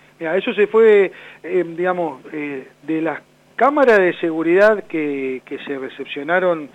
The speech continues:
eh, en el local, eso se hace todo un,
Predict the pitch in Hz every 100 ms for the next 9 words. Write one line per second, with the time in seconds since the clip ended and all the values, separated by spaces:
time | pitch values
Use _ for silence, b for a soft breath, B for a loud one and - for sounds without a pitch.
0 | B B B _ - 131 127 120 113 -
1 | _ _ _ - 135 139 135 139 135 208
2 | 262 - 165 175 170 165 147 170 165 160
3 | 151 143